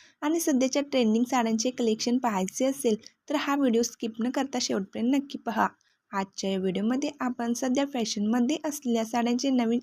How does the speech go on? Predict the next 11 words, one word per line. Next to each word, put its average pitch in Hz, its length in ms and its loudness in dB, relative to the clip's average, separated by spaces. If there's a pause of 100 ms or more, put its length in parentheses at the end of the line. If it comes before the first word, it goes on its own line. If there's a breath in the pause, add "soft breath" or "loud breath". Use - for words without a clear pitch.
आकर्षक 220 520 -2
पॅटर्न 214 420 0
पाहणार 240 380 2
आहोत. 196 240 0 (300)
जर 269 280 4
तुम्हाला 285 340 4
फॅन्सी 247 460 0
स्टायलिश 202 460 2
पॅटर्नच्या 247 500 0
साड्या 262 260 2
नेसायला 269 360 2